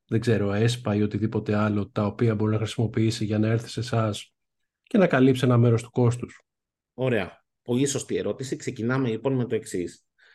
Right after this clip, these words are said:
Speaker 2: Θέμα budget. Οι υπηρεσίες αυτή τη στιγμή τις οποίες θέλουμε, και πα-,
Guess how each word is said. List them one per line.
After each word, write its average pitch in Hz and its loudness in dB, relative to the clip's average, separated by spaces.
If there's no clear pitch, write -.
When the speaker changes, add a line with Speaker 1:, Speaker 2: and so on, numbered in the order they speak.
Speaker 2:
Θέμα 139 -2
budget. 107 0
Οι 110 -8
υπηρεσίες 110 -2
αυτή 165 -4
τη 147 -10
στιγμή 127 -4
τις 131 -8
οποίες 110 -6
θέλουμε, 104 -4
και - -4
πα-, 220 -4